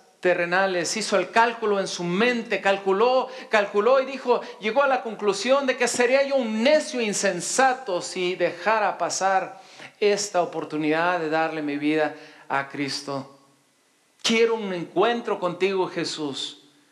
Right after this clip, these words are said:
Quiero que cambies por completo mi vida. Quiero ser un hijo tuyo y no solamente un hijo de Abraham.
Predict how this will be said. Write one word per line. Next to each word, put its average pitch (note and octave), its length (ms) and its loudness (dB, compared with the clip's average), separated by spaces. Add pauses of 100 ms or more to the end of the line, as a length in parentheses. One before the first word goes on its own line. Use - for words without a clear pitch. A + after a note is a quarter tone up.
(320)
Quiero A3+ 380 2
que F3 140 -8
cambies G#3 380 0
por F3 220 -4
completo F#3+ 520 -2
mi E3 160 -2
vida. G#3 400 0
Quiero A#3+ 240 0
ser B3 300 0
un A#3+ 100 -4
hijo A3 280 -4
tuyo C4+ 380 0
y A3+ 40 0
no A#3 140 0
solamente A#3+ 500 0
un A#3+ 100 0
hijo B3 220 0
de F#3+ 80 4
Abraham. G#3+ 400 0